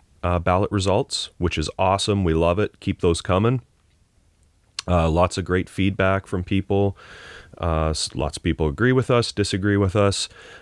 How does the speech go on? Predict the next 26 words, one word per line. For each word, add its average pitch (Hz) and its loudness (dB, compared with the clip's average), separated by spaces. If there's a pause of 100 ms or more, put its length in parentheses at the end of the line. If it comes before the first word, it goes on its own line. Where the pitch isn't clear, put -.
(140)
Of - -6
course, 92 2
uh, 85 0
everything 101 0
we 85 2
say 85 0
on 80 2
the 78 0
podcast 78 -2
is 76 -2
strictly 98 -2
a 87 2
matter 80 0
of 71 -6 (100)
personal 87 -2
opi-, - -4
uh, 73 0
opinion 87 0
and 71 -2
taste. 98 0
So, 73 0 (340)
and, 71 -2
uh, 73 0
we 78 -2
recognize 82 0
that 78 0